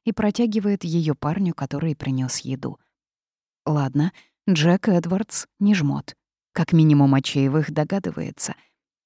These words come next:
Если покопаться, возможно, найдутся и другие его положительные стороны. Хоть что-нибудь помимо того, насколько он хорош в постели. И на арене подпольных боёв, и... Ладно, чёрт с ним в искусстве.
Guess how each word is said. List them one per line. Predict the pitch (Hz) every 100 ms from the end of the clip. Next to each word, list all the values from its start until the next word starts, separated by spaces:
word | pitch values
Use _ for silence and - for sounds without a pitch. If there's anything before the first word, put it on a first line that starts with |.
| _
Если | 190 190 - 175
покопаться, | - - 185 254 254 - 196 - _
возможно, | 175 185 196 202 190
найдутся | 170 156 147 175 - 160
и | 139
другие | 135 131 139 190 208
его | 196 190 185
положительные | 175 165 160 156 151 143 143
стороны. | - 139 131 135 - - _ _ -
Хоть | 277 -
что-нибудь | - - 285 262 214 196 -
помимо | - 131 165 156 -
того, | - 226 277 - _
насколько | 190 196 220 196 -
он | 160
хорош | 147 156 151 135
в | - -
постели. | 139 - - 113 110 _ _ _ _ _ _ -
И | 143 131
на | 139 139
арене | 147 139
подпольных | 135 139 - 147 135 131 139
боёв, | 135 147 190 185 147
и... | 135 - - _ -
Ладно, | 127 127 135 127
чёрт | - - -
с | -
ним | 139 131
в | - 147
искусстве. | - 143 147 - 175